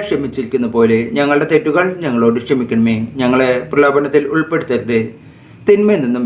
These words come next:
ഞങ്ങളെ രക്ഷിക്കണമേ. നന്മ നിറഞ്ഞ മറിയമേ, സ്വസ്തി, കർത്താവ് അങ്ങയോടുകൂടെ, സ്ത്രീകളിൽ അങ്ങ് അനുഗ്രഹിക്കപ്പെട്ട ആളാകുന്നു. അങ്ങയുടെ ഉദരത്തിൻ ഫലമായ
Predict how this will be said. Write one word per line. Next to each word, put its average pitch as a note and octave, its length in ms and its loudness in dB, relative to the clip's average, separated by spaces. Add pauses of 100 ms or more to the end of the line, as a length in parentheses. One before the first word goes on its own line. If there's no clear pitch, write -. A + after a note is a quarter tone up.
(100)
ഞങ്ങളെ D3 320 2
രക്ഷിക്കണമേ. B2 480 0 (240)
നന്മ D#3 320 0
നിറഞ്ഞ B2 240 -4 (100)
മറിയമേ, A#2+ 340 0 (180)
സ്വസ്തി, D3 340 -2 (520)
കർത്താവ് G3 520 2
അങ്ങയോടുകൂടെ, B2 540 -4 (340)
സ്ത്രീകളിൽ E3 640 2
അങ്ങ് A#2+ 200 -2 (160)
അനുഗ്രഹിക്കപ്പെട്ട D3 600 0
ആളാകുന്നു. A#2 340 0 (560)
അങ്ങയുടെ F#3+ 320 4
ഉദരത്തിൻ G3 340 2 (120)
ഫലമായ B2 400 0